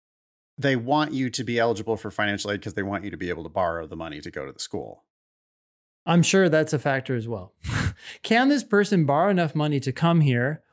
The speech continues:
Speaker 2: Or if they can't, do they
Speaker 1: Do they
Speaker 2: have
Speaker 1: have
Speaker 2: the
Speaker 1: enough
Speaker 2: means?
Speaker 1: money to pay to go here?
Speaker 2: Yeah.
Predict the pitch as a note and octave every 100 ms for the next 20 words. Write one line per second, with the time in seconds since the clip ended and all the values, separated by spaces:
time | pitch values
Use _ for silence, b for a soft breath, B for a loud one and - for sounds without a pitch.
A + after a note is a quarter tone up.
0 | _ - F#3+ F#3+ F3 E3+ D#3+ - - C4+
1 | D#3 D3+ - - _ - F3 D#3+ C#3+ D3
2 | D3 B2 C3+ D3+ A#2 A2 - - F3+ A3
3 | F2+ - D#2+ C#2+ E2+ G#2 - _ _ -
4 | D3 D#3 A2+